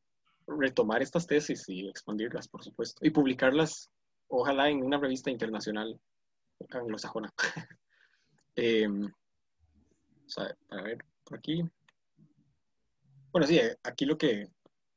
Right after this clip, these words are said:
se dice a continuación son precisamente, em, e-, esas comparaciones, ¿verdad? Por ejemplo, ¿qué, qué acontecería? ¿Cómo el constructo A satisficiese la primera condición más no la tercera?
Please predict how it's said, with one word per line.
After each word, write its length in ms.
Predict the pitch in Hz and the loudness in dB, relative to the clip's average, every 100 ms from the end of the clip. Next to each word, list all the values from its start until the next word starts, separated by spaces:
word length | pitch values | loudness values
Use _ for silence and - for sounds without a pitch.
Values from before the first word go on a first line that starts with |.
| _ _ _ _ _ | _ _ _ _ _
se 300 | - 135 117 | -2 2 2
dice 160 | 123 151 | 2 0
a 40 | |
continuación 520 | - 147 131 - 139 | 0 0 0 0 0
son 160 | 143 127 | 0 -2
precisamente, 720 | 143 143 135 127 127 139 135 - _ _ _ _ - | -4 -2 -2 -2 -2 -4 -4 -8 _ _ _ _ -4
em, 340 | 127 113 98 92 - _ _ _ _ _ _ _ - _ _ _ | 0 0 0 -6 -14 _ _ _ _ _ _ _ -20 _ _ _
e-, 160 | 120 139 | -6 -2
esas 180 | 156 | 0
comparaciones, 600 | - 135 107 - 180 98 - | 2 2 0 2 2 2 -4
¿verdad? 180 | 110 - | -6 -6
Por 100 | 127 | -6
ejemplo, 160 | 131 117 | -4 -2
¿qué, 180 | 123 - | -2 0
qué 80 | - | 2
acontecería? 680 | 135 165 160 147 143 160 165 | 4 6 6 6 6 8 8
¿Cómo 160 | 143 | 6
el 60 | 160 | 4
constructo 500 | 139 - 143 - 127 | 2 -2 -2 4 4
A 240 | 127 135 - _ _ _ | 4 2 -4 _ _ _
satisficiese 720 | - 135 127 143 131 131 147 | -4 -2 -4 0 2 4 4
la 180 | 127 - _ _ | 4 0 _ _
primera 300 | 131 117 123 | -2 2 4
condición 360 | 151 156 156 156 | 4 4 4 4
más 100 | 117 | 2
no 100 | 113 | 0
la 120 | 123 | 2
tercera? 440 | 151 156 202 196 | 2 4 6 4